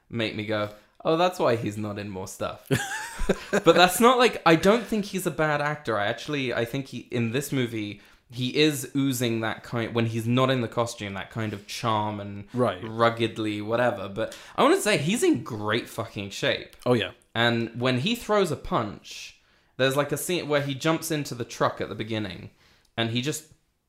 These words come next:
Speaker 1: nuts that guy in the face.
Speaker 2: Right.
Speaker 1: Right? There's, like, do you remember you were talking to me about Roger Moore in, um, uh, no, what is it called?
Speaker 2: What?
Speaker 1: A View to a Kill.
Speaker 2: Yes,
Speaker 1: Right?
Speaker 2: okay.
Speaker 1: And you were saying, "At this point,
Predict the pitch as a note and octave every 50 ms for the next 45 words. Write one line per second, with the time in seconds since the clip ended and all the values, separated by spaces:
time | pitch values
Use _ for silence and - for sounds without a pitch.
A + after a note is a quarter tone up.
0 | _ _ _ _ _ - - A2+ A2+ A#2 A#2 A#2+ C#3 E3 F3 B2 - - - -
1 | - A2+ G2 - - - A2+ G#2 G#2 G2 F#2 F#2 F#2+ - - G2+ E2 - - -
2 | - - - - - - A#2+ A#2+ A2+ G2 F2 F#2 A2 G#2+ A2 G#2+ - - - -
3 | - _ _ - B2+ - - E3 F3 F#3 F3+ F#3+ G3+ G3 F3 - - - - -
4 | - - - - - F#3+ G#3 A3 A#3 A3+ A3 G3 F#3+ F3+ E3+ F3 F3 E3+ D3+ -
5 | D3+ C3+ D3 C#3 C3 B2 B2+ A#2+ G2+ G#2+ B2 B2 A#2 A#2+ B2+ A#2+ A#2+ A#2 A2+ A2
6 | G#2+ G#2+ G#2+ G#2+ G#2+ G#2+ G#2 G2+ G#2 G#2 G#2 G#2 G#2 G#2+ - _ _ _ _ _
7 | _ _ _ _ - - - _ - A2+ A2 G#2+ G#2 G2+ G2 F#2+ - - - -
8 | - _ _ _ _ _ _ _ _ _ _ _ _ _ _ _ _ _ _ _
9 | - C3 C3 C3+ C3 B2 B2 A#2 - - _ _ _ _ - A#2+ C3 F3+ F#3 E3
10 | E3+ D#3 - - E3 F3 E3 B2 A2 - - - - - _ _ _ _ _ _
11 | _ _ _ _ - A2+ G#2+ G#2 G2+ B2 B2 A#2+ D3 D#3 D3 D#3 C#3+ B2 - C#3
12 | A#2 G2 - - - - A2+ G#2+ F#2+ - A2+ G#2+ G#2+ G#2 G#2 - F#2+ F#2+ G2 G2
13 | - B2 C3 C3+ C#3+ C#3+ D3 C#3+ - C#3+ C3+ B2+ B2+ B2 B2 - - _ - C#3
14 | C#3 C3+ C#3 C#3 F#3+ A3+ A3 - - - - - F3 B2+ G#2+ G#2 G#2